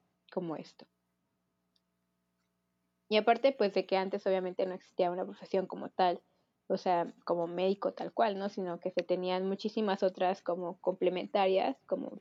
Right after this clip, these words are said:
filosofía, o no sé, eran de alto rango, o incluso, eh, eh, seres, este, seres, personas, <laughs> que seres, que se dedicaran como en este caso a cuestiones religiosas. Era muy común que fueran como los curanderos o los,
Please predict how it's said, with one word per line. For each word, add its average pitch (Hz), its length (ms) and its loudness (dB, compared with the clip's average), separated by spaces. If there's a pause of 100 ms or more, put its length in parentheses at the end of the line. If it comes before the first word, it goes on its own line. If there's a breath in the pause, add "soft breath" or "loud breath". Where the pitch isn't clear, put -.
(120)
filosofía, 175 1080 -4
o - 180 -10
no - 140 -8
sé, - 360 0
eran 185 180 -2
de 190 60 2
alto 180 220 0
rango, 185 400 0 (460)
o - 60 -10 (300 loud breath)
incluso, 254 480 8 (240 loud breath)
eh, 185 500 6 (160)
eh, 185 200 4
seres, 202 380 6
este, 175 360 0
seres, 175 380 2 (160)
personas, 214 600 4 (120)
<laughs> - 120 -20
que 196 220 2
seres, - 540 2 (400 loud breath)
que 226 120 8
se 220 100 8
dedicaran 196 580 6
como 196 340 0
en 180 60 -2
este 185 180 -4
caso 185 380 2
a 196 100 2
cuestiones 196 360 2
religiosas. 202 580 4
Era 202 180 4
muy 208 380 2
común 240 420 0
que 208 140 0
fueran 180 320 -2
como 190 260 -2
los 165 220 0
curanderos 180 640 2
o 185 80 2
los, 170 180 -2